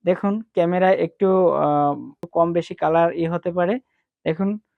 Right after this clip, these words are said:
ক্যামেরায়, ক্যামেরার চেয়ে বাস্তবে, এ, সুন্দর দেখাচ্ছে। এটারও একটি অন্য রকমের একটি লেস দিয়ে কাজ করা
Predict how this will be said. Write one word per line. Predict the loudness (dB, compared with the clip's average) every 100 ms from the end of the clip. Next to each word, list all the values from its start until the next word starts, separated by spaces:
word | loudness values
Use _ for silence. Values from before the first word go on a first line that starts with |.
| _
ক্যামেরায়, | -2 2 4 6 4 2
ক্যামেরার | 0 2 2
চেয়ে | 2 -2
বাস্তবে, | 2 2 2 -2 0 2
এ, | 2 0
সুন্দর | 0 -4 -2
দেখাচ্ছে। | 0 0 -2 -2 -6 -6 -8 _ _ _
এটারও | -2 4 6 6 4 -2 -12 -8
একটি | -4 0 0
অন্য | 0 -2 -2
রকমের | -4 -4 -4
একটি | -6 -4 -2
লেস | -2 -2
দিয়ে | -2 -2
কাজ | 0 -4 -6 _
করা | -2 -2